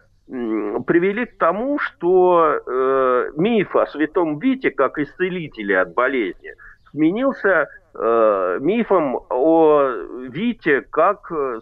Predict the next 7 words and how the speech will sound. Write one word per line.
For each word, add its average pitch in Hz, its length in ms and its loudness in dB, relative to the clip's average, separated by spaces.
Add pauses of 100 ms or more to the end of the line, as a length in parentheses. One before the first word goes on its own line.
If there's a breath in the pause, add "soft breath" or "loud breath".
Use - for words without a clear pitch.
суровом 170 460 2
обличителе 139 680 0
грешников, 156 800 0
который 165 340 -4
наказывает 117 840 -2
этих 92 260 -16
грешников 131 560 -6